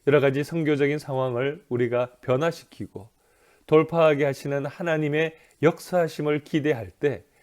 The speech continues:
우리는 반드시 기도로 연합해야 될 것입니다. 성령 안에서 하나 되어 기도하는 것이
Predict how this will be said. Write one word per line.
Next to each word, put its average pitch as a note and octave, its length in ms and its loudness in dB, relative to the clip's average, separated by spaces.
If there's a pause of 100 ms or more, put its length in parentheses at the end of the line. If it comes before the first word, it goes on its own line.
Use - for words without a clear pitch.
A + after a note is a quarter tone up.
(300)
우리는 A#2+ 320 2
반드시 C3+ 720 -4
기도로 C3 360 4
연합해야 B2 360 0
될 G#2+ 120 -4
것입니다. F#2 580 -14 (920)
성령 C3+ 340 -2
안에서 B2+ 320 0
하나 B2 300 0
되어 A#2+ 360 2 (280)
기도하는 E3 480 4
것이 C3+ 480 -6